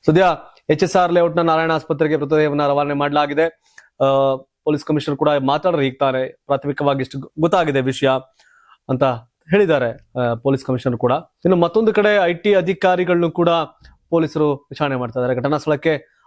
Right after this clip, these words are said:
ಅಶೋಕ್ ನಗರ ಪೊಲೀಸರು ಹಾಗೂ ಬೆಂಗಳೂರು ಕೇಂದ್ರ ಡಿ ಸಿ ಪಿ ಅಕ್ಷಯ್ ಭೇಟಿ ನೀಡಿ ಪರಿಶೀಲನೆ ಮಾಡಿದ್ರು. ಸ್ಥಳದಲ್ಲೇ ಮುಖ ಮೂಡಿದ್ರು. ಐ ಟಿ ಅಧಿಕಾರಿಗಳ ಬಳಿ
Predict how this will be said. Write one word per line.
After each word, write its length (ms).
ಅಶೋಕ್ 300
ನಗರ 220
ಪೊಲೀಸರು 520
ಹಾಗೂ 280
ಬೆಂಗಳೂರು 420
ಕೇಂದ್ರ 280
ಡಿ 120
ಸಿ 120
ಪಿ 120
ಅಕ್ಷಯ್ 420
ಭೇಟಿ 240
ನೀಡಿ 200
ಪರಿಶೀಲನೆ 680
ಮಾಡಿದ್ರು. 380
ಸ್ಥಳದಲ್ಲೇ 400
ಮುಖ 180
ಮೂಡಿದ್ರು. 540
ಐ 40
ಟಿ 160
ಅಧಿಕಾರಿಗಳ 560
ಬಳಿ 400